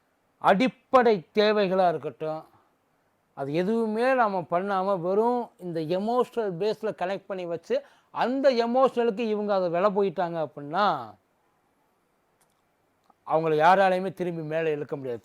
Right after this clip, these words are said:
பட்டு திருந்தி வரணும். ஆனா, அடுத்த இ-, இன்னொரு பெரிய ஒரு சவால் ஒண்ணு மகாராஷ்டிரால உட்கார்ந்துருக்கு. யாரு முதல்வர்? ஏக்நாத் சிண்டே அவர் நின்னுகிட்டு இருக்காரு, "நான் தான் முதல்வர்னு." இந்த பக்கம் ஐயா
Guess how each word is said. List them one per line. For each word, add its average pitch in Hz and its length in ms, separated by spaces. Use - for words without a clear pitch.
பட்டு 226 720
திருந்தி 180 540
வரணும். 147 320
ஆனா, 226 480
அடுத்த 220 420
இ-, 220 280
இன்னொரு 254 360
பெரிய 254 340
ஒரு 226 140
சவால் 226 400
ஒண்ணு 220 220
மகாராஷ்டிரால 190 760
உட்கார்ந்துருக்கு. 151 520
யாரு 185 400
முதல்வர்? 139 640
ஏக்நாத் 202 520
சிண்டே 196 200
அவர் 214 300
நின்னுகிட்டு 220 420
இருக்காரு, 165 200
"நான் 165 400
தான் 175 220
முதல்வர்னு." 156 640
இந்த 226 240
பக்கம் 208 840
ஐயா 170 600